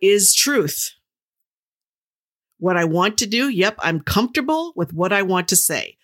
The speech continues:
I think that will lead me to my desired result. I am okay with the fact that my actions ni-, might not be received in the way I want them. And four, the long-term benefits to me are worth whatever it is that I'm about to do. Then go ahead and do it."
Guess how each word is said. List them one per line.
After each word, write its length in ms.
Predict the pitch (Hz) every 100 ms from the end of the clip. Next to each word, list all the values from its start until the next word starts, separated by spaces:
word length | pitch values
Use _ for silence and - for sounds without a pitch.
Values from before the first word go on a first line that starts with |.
| _
I 100 | 170
think 240 | 175 165 147
that 200 | 175 -
will 100 | 196
lead 220 | 185 180
me 100 | 180
to 100 | 175
my 140 | 170 165
desired 400 | 156 160 160 151
result. 420 | 147 143 67 - _ _ _ _ -
I 120 | 175
am 180 | 170 165 -
okay 440 | 247 311 - 220
with 160 | 233 214
the 60 |
fact 300 | 190 170 170
that 120 | 185 151
my 180 | 165 -
actions 420 | 175 185 180 156
ni-, 320 | 156 160 330 -
might 280 | 175 240
not 180 | 370 285
be 140 | 262 254
received 480 | 240 - 208 202
in 80 | 185
the 60 | 180
way 200 | 175 165
I 40 |
want 340 | 165 208 415 -
them. 300 | 156 202 240 _ _ _ -
And 160 | 160
four, 640 | 165 - 392 440 226 202 - - _ _ _
the 140 | - 196
long-term 760 | 185 247 302 339 - 277 269
benefits 440 | 190 196 214 220 -
to 120 | -
me 200 | 208 202 -
are 140 | 170
worth 460 | 156 151 196 254 -
whatever 520 | - 160 - 190 202
it 80 | 196
is 140 | 190
that 140 | 185 175
I'm 120 | 170
about 320 | 165 160 156
to 100 | 170
do. 340 | 156 127 104 - _ _ _ _ -
Then 180 | 160
go 200 | 160 156
ahead 300 | 160 160 143
and 120 | 147 147
do 160 | 135
it." 140 | 52